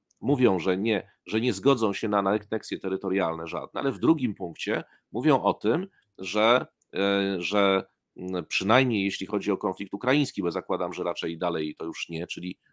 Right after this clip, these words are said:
e, tą kwestię dotyczącą jakiejś demilitaryzacji albo nieprzystępowania Ukrainy do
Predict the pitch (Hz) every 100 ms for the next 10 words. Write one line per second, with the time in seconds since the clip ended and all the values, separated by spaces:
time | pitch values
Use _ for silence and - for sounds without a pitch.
0 | _ - 87 87 85 95 90 87 - 95
1 | - 92 87 - - - 82 - 98 98
2 | - 90 104 104 104 98 98 95 95 101
3 | - - 95 85 87 101 104 101 - 98
4 | 98 101 101 92 95 95 90 92 90 85
5 | 87